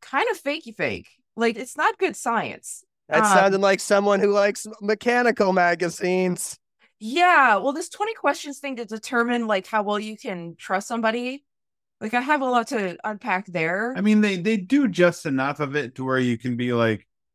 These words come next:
Speaker 3: "Well, I don't really know what it, what the other questions are, so I can't say whether it's, you know, good or bad or, or
Speaker 1: Yeah.
Speaker 3: what they're, what they're doing." There's a lot of that in this show. I feel like it's very hand wavy. It's like, and, you know, stuff.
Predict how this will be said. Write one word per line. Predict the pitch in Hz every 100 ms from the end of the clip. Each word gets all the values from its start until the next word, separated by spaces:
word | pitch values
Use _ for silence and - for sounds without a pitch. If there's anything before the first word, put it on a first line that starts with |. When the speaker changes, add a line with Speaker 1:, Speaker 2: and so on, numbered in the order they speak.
| -
Speaker 3:
"Well, | 110
I | 127
don't | 127
really | 123 123
know | 120 120
what | 123 120
it, | 110
what | 110 123
the | 131
other | 113
questions | 110 147 131 120 101
are, | 101 92 90
so | 113
I | 107
can't | 131 117 104
say | 117
whether | 110 113 110
it's, | 107 104 -
you | 113
know, | 107 101 101 _ _ _ _
good | - 127 123
or | 113
bad | 98 120 117 117
or, | 110
or |
Speaker 1:
Yeah. | - 196 175
Speaker 3:
what | 165 165
they're, | 113 104
what | 107 113
they're | 107
doing." | 101 117 104 92 - _
There's | 185 180
a |
lot | 190 190 196
of | 180 151
that | 147 143 147
in | 139 131
this | 123
show. | 120 131 127
I | 123
feel | 123
like | 123
it's | 117 131
very | 123 113
hand | 117 120
wavy. | 120 120 117 117
It's | 110 -
like, | 113 113
and, | 175 170 151 135 _ _
you | 185 180
know, | 151 143 - _ _ _
stuff. | - 180 143 -